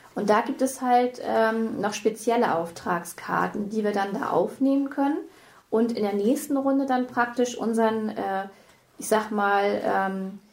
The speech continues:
Mitarbeitern, unserem Zauberer zuordnen können. Und die haben teilweise sehr mächtige Zusatz-, ähm, ja, Zusatzdinger. Zum Beispiel als eine Kaufaktion darfst du ein Tricerion abgeben und dann stehst dafür beliebig viele,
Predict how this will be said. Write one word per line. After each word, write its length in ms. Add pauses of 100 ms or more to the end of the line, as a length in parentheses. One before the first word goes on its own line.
(360)
Mitarbeitern, 760
unserem 300
Zauberer 480
zuordnen 560
können. 220
Und 100
die 100
haben 140
teilweise 600
sehr 240
mächtige 500
Zusatz-, 640
ähm, 400 (680)
ja, 280 (460)
Zusatzdinger. 920 (180)
Zum 220
Beispiel 400
als 180
eine 180
Kaufaktion 800
darfst 320
du 40
ein 180
Tricerion 720
abgeben 420
und 60
dann 100
stehst 400
dafür 220
beliebig 420
viele, 640